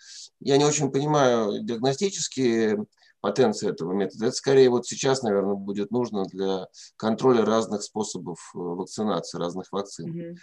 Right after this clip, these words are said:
Speaker 1: И там надо очень думать, потому что мы сейчас с этим сталкиваемся, п-, пытаясь понять, как оценивать реально появление тех или иных, э,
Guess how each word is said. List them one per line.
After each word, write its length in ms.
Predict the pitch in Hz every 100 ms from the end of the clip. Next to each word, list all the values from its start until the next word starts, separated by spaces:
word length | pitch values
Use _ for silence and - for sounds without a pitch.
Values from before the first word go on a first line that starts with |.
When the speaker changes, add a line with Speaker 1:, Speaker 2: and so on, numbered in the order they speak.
| _ _
Speaker 1:
И 80 | 175
там 200 | 131 139
надо 180 | 131 135
очень 280 | 127 135
думать, 280 | 131 143 101
потому 160 | - 98
что 140 | -
мы 60 | 104
сейчас 140 | 104
с 40 | 98
этим 160 | 101
сталкиваемся, 760 | 104 135 139 107 92 92 - - _ _ _ _ _ _
п-, 320 | - - - -
пытаясь 400 | - 127 127 127
понять, 380 | 123 135 139
как 220 | - 120 -
оценивать 540 | - 127 110 90 92
реально 480 | 104 104 101 98 95 _ _ _ _ _
появление 520 | 113 117 131 117 98
тех 280 | 98 107 -
или 120 | 104
иных, 460 | 107 107 98 - -
э, 640 | - 87 85 80 69